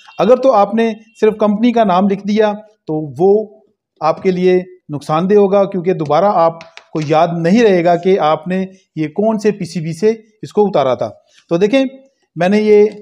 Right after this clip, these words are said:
तकरीबन, अ, जो है वो वक्तन फ़वक्तन बहुत सारे जो है प्रोग्राम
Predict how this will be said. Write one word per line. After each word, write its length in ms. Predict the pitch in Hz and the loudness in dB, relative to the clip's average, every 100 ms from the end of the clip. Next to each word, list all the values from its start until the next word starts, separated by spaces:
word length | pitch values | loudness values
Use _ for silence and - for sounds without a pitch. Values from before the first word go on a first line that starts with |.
| - | -8
तकरीबन, 440 | 185 190 196 208 202 | -4 -2 0 2 0
अ, 880 | - - _ _ _ _ 156 143 | -2 -18 _ _ _ _ -6 -4
जो 160 | 143 151 | -4 -2
है 100 | 170 | -2
वो 220 | 175 185 185 - - | 2 0 0 -10 -6
वक्तन 300 | 160 160 202 | -6 -2 -2
फ़वक्तन 540 | 180 175 170 196 190 185 - - | -2 -2 -2 -2 -4 -6 -16 -18
बहुत 380 | 151 220 214 208 | -2 2 2 2
सारे 280 | 196 185 180 | 0 2 0
जो 120 | 170 | 0
है 120 | 175 | -2
प्रोग्राम 500 | 170 160 156 170 175 | -4 -4 0 0 -2